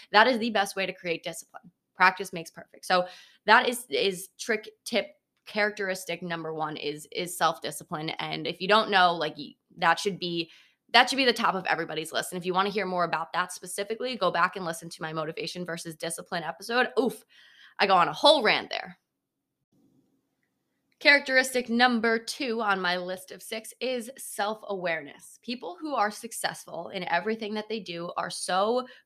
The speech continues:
freaking self-aware. And by definition, I'm literally gonna read this to you guys.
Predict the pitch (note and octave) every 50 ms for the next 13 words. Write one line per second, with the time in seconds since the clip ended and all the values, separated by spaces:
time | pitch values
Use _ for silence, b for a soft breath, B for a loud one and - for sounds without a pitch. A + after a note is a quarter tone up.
0 | _ _ _ - B3+ A#3+ A#3 - A3 G#3 G3+ G#3 - - - - - F#3 F3 F3
1 | - - F3 D#3+ D#3+ - - - - - _ b b b b b b b _ F#3+
2 | G3+ F#3+ F#3 F#3 F#3+ F#3+ F3+ F3 F3+ G#3 G#3+ C4+ D4+ D4 D4 - A3 F3+ F3 F3
3 | - F3+ F3 D#3+ E3+ F3+ G3+ G#3 G3+ F3+ E3+ D#3 F#3 F3+ E3+ - - - - -
4 | F3+ E3 D#3+ - - - - - E3+ -